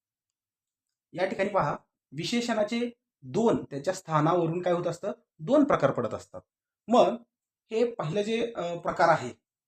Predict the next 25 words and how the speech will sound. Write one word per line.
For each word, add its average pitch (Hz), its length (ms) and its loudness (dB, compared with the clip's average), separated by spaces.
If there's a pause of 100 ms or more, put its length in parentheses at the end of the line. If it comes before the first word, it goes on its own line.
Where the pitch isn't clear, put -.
(540)
आधी 175 540 0
किंवा 196 200 -6
पूर्व 240 380 0
विशेषण 147 440 -2 (380)
आणि 160 140 -2
दुसरा 170 280 2
कोणता 185 300 0
आहे? 196 180 0 (340)
विधी 175 640 0 (280)
किंवा 190 280 4 (120)
उत्तर 185 320 -4
विशेषण. 131 440 -2 (560)
मग 226 220 2
हे - 360 -12
विशेषणाचे 214 760 0
स्थानांवरून 185 760 2 (340)
दोन 226 240 4
प्रकार 156 260 2
पडत 110 240 -2
असतात. 95 280 -12 (420)
म्हणजेच 190 500 2 (300)
आधी 156 320 2
किंवा 226 260 0
पूर्व 220 300 -2
विशेषण 185 520 0